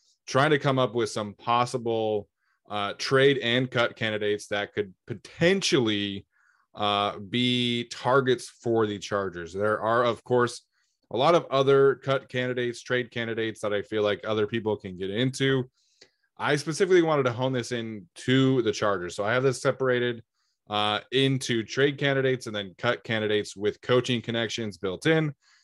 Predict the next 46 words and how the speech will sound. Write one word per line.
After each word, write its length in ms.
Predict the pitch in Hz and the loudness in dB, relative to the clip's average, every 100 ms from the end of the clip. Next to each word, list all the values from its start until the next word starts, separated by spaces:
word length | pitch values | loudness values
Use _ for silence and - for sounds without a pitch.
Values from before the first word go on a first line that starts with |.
| _ | _
and 160 | 101 104 | -2 0
then 320 | 107 104 104 | 0 0 -6
cut 320 | - 123 - | -4 -4 -2
candidates 440 | 117 113 110 107 104 | -4 -2 -2 -2 -4
without, 600 | 101 101 - 101 98 - _ - | -4 -4 -4 -4 -4 -8 _ -12
uh, 520 | 92 92 90 90 85 - | -6 -4 -4 -4 -4 -6
coaching 340 | - 101 98 90 | -2 -2 -2 -10
connections. 460 | 90 87 - 85 | -12 -12 -14 -10
So, 320 | - 107 101 - _ _ _ - | -2 0 0 -6 _ _ _ -6
of 120 | 127 | 2
course, 260 | 185 180 - | 6 6 6
there 240 | 160 143 | 6 6
are, 260 | 139 147 120 | 6 4 4
like 160 | 123 | 2
I 80 | 117 | 0
said, 200 | 107 104 | 0 2
there 200 | 123 143 | 2 2
are, 300 | 156 165 127 | 2 2 2
uh, 100 | 127 | -2
so 520 | 117 - - 190 190 | -4 -14 -4 0 0
many 240 | 170 143 123 | 0 -2 -2
cut 280 | - 120 - | -2 -6 -4
candidates 440 | 113 110 104 - | -6 -4 -4 -2
out 240 | 107 104 | -2 0
there, 200 | 107 104 | 0 0
depending 440 | 101 101 107 104 104 | 0 -2 -4 -6 -6
on 240 | 101 98 | -6 -4
which 260 | 104 104 - | 0 0 -2
team 380 | - 104 101 92 _ _ _ - | -6 -4 -6 -10 _ _ _ -2
has 280 | 104 104 - | 0 -2 -2
X 240 | 113 107 | -2 -2
amount 200 | 110 107 | -2 -2
of 100 | 101 | -2
cap 240 | - 107 101 | -2 -2 -2
space 400 | - 107 101 - | 0 0 0 -4
and 260 | 101 90 | -10 -8
not. 320 | 92 110 110 - | -4 -2 -2 -4
So 300 | 107 104 - _ _ _ - | -2 -4 -6 _ _ _ -4
I 100 | 139 | 2
tried 200 | 202 214 | 4 6
to 120 | 196 | 6
at 60 | |
least 240 | 151 143 127 | 6 2 2
make 260 | 135 113 | 0 0
this, 240 | 117 120 - | -2 -2 -2
like, 260 | 110 101 | -2 -4